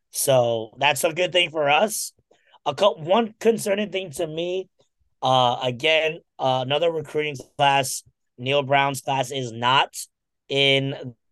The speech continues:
the top, uh, forty. But the one thing that, like, I kinda say is, and let me know if you agree with me on this, Merritt, do these really matter now?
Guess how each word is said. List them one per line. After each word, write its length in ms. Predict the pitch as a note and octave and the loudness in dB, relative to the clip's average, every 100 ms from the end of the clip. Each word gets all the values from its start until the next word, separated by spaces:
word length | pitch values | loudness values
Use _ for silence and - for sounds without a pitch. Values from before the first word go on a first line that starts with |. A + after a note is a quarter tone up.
| - | -4
the 520 | C3 B2+ A#2+ A#2 A2 - | -2 0 -2 -4 -8 -6
top, 460 | B2+ C3+ C#3 - _ _ _ _ _ _ _ | 2 4 2 -2 _ _ _ _ _ _ _
uh, 260 | C3 B2 A#2+ | -4 -2 -2
forty. 580 | - B2+ B2+ D3 A#3 A#3+ _ _ _ _ _ _ _ _ - | -4 -6 -4 0 -2 -4 _ _ _ _ _ _ _ _ -16
But 460 | D3+ A#3+ A#3 F3 - - _ _ _ _ - | 0 2 4 2 -4 -20 _ _ _ _ -6
the 60 | G#3 | 2
one 180 | C#4 | 2
thing 200 | C4+ C4+ A#3 | 2 -2 4
that, 280 | G#3+ F#3+ | 4 4
like, 420 | F3 E3 D#3 C3 - _ _ _ _ _ | 0 0 0 -4 -20 _ _ _ _ _
I 140 | D#3 D3+ | -4 -4
kinda 300 | E3+ F#3+ D3 | -6 -6 -4
say 460 | - D#3+ E3 C#3+ | -2 0 2 2
is, 380 | C3 A#2 - - _ _ _ _ - | 0 -4 -12 -14 _ _ _ _ -6
and 80 | D3 | -4
let 100 | F#3 | -4
me 100 | F#3 | -2
know 160 | F#3+ | 4
if 100 | E3+ | 4
you 140 | D#3 D3 | 2 -2
agree 260 | A2+ C3+ | -2 -4
with 200 | D#3+ C3+ | -2 -4
me 220 | B2 A#2+ | -4 -8
on 160 | A#2 A#2 | -6 -6
this, 220 | A#2+ A#2 | -6 -8
Merritt, 420 | A#2+ A#2+ A#2 A#2+ _ _ _ _ _ _ _ _ _ _ _ _ _ - - | -4 -2 -2 -4 _ _ _ _ _ _ _ _ _ _ _ _ _ -20 -18
do 200 | - E3+ | -8 -2
these 360 | G3+ B3 F3 - _ _ - | 2 2 2 -2 _ _ -14
really 440 | A#2+ D#3 G3 G#3+ | -6 -4 -2 -2
matter 480 | E3 C#3 F#3 B3 A3+ | 0 2 4 4 0
now? 540 | D#3+ C3+ A2+ F#2 - | -2 -4 -6 -8 -14